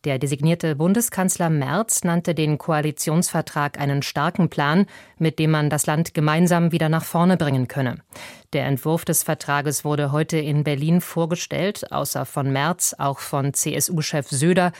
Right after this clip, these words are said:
und den S-P-D-Co-Vorsitzenden Klingbeil und Esken. Vorgesehen sind eine Stärkung des Wirtschaftsstandorts Deutschland, unter anderem durch niedrigere Steuern und eine Abschaffung des nationalen Lieferkettengesetzes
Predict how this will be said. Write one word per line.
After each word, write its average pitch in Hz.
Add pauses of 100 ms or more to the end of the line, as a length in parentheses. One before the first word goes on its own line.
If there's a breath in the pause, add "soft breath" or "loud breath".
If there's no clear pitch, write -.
(280 loud breath)
und 160
den 147
S-P-D-Co-Vorsitzenden 151
Klingbeil 143
und 165
Esken. 143 (840 loud breath)
Vorgesehen 226
sind 220
eine 185
Stärkung 202
des 170
Wirtschaftsstandorts 143
Deutschland, 156
unter 143
anderem 156
durch 147
niedrigere 156
Steuern 180 (360 loud breath)
und 170
eine 156
Abschaffung 165
des -
nationalen 147
Lieferkettengesetzes 151